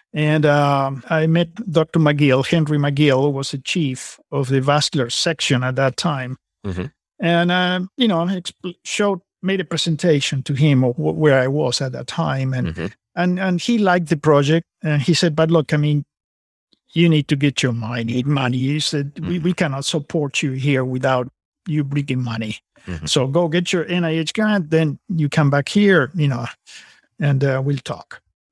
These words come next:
Speaker 1: So he said, "By, by the way, there is another guy here that likes these subjects, uh, of angioplasty and has done a little bit of work, and,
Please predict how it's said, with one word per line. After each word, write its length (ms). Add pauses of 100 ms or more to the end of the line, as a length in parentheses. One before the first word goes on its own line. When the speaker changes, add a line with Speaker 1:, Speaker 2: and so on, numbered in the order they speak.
(640)
Speaker 1:
So 540
he 180
said, 200
"By, 180
by 160
the 140
way, 220
there 160
is 140
another 280
guy 280
here 420
that 180
likes 480 (640)
these 220
subjects, 640
uh, 320 (500)
of 120
angioplasty 960
and 280 (220)
has 260
done 240
a 40
little 200
bit 140
of 80
work, 440
and, 240